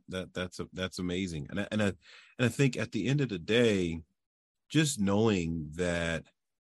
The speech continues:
you know, there's somebody out there like you that's trying to connect the cultures, that's trying to, you know, bring people together of diverse cultures, you know, I, I think it's important because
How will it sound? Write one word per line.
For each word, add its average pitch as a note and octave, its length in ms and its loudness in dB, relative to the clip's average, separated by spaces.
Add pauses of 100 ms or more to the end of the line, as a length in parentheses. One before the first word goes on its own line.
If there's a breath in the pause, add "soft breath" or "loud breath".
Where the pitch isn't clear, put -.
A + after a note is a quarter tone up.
(320)
you F#2+ 100 0
know, E2+ 480 -2
there's F2 260 -2
somebody F#2 540 0
out F2+ 220 -2
there F2 160 -2
like E2 260 -4
you E2+ 260 -2
that's D2 400 -8 (560)
trying F#2 360 0
to F#2+ 100 -6
connect E2+ 380 -4
the D#2 80 -10
cultures, D2+ 500 -6
that's C#2+ 180 -8
trying F2+ 420 -2
to, D#2 440 -4 (540)
you F2+ 100 -2
know, D#2+ 260 0 (160)
bring G#2 320 2
people F#2+ 340 -4
together D#2 640 -2 (580)
of F2+ 180 -2 (300)
diverse F2+ 460 0
cultures, E2+ 580 -4
you - 180 -10
know, F2+ 220 -4
I, C2+ 180 -10
I F2+ 60 -8
think A#2 280 -4
it's A#2 120 -6
important F#2+ 540 -2 (440)
because F#2+ 640 0